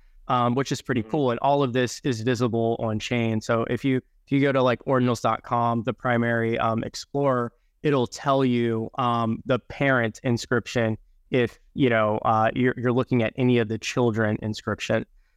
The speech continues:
Speaker 1: Um, and then it's, it's, you know, you can continue t-, to create this lineage over time through all of your collections, which is pretty cool.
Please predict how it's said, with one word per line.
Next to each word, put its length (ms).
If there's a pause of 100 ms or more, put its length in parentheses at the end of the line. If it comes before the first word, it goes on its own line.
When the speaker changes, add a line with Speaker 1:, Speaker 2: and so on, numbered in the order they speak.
(260)
Speaker 1:
Um, 340
and 140
then 120
it's, 360
it's, 320
you 80
know, 80
you 120
can 160
continue 540
t-, 120 (520)
to 140
create 340 (240)
this 300
lineage 640
over 220
time 440
through 260
all 220
of 100
your 140
collections, 560
which 180
is 100
pretty 260
cool. 380